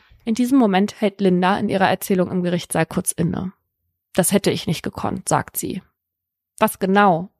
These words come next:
möchte die Vorsitzende wissen. "Alles auf morgen zu verschieben,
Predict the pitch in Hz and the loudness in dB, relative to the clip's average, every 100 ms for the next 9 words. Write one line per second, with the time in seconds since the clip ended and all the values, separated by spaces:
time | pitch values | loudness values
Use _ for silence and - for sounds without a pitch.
0 | _ _ 185 165 196 180 - 151 170 - | _ _ -6 -6 -6 -6 -4 -4 -6 -10
1 | 190 180 165 - - 190 _ _ - - | -10 -10 -10 -10 -12 -16 _ _ -20 -20
2 | - - - 240 - 220 240 240 220 - | -20 -4 0 2 2 4 6 6 4 -4
3 | 196 190 170 - 175 156 196 | -6 -6 -8 -10 -10 -10 -10